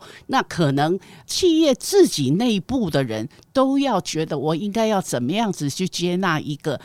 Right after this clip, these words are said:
啊，年纪比我大，然后数位能力比我差的。我觉得他在这个整个媒合里边呢，他其实要有很多细致的东西。那假如说五十五到六十五当中呢，他没有什么财务的压力，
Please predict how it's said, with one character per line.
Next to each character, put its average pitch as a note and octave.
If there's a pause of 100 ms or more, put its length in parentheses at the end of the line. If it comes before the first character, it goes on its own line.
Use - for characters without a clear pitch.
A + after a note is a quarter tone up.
(160)
啊， D3+
年 D3
纪 G3+
比 D#3
我 D3
大， E3
然 D3
后 F3
数 G3+
位 F#3+
能 D#3
力 F3
比 D#3
我 D3+
差 D#3+
的。 C#3+
我 C#3+
觉 C#4
得 B3
他 B3 (240)
在 D4
这 C4+
个 A#3
整 C#3
个 D3
媒 C#3+
合 D#3
里 C3+
边 D3
呢， C#3+ (280)
他 C#4
其 G#3+
实 G3
要 A3
有 D3+
很 C#3+
多 D3+
细 E3+
致 D3
的 A2
东 A2
西。 B2 (380)
那 F#4+
假 D#3
如 G3
说 C4 (260)
五 G3
十 C#4+
五 A#3
到 F#3+ (120)
六 D#4+
十 A#3
五 E3
当 G#3
中 G#3
呢， F3
他 G3
没 G#3
有 A3
什 D#3+
么 C3
财 C#3+
务 D#3
的 C#3+
压 D3+
力， D#3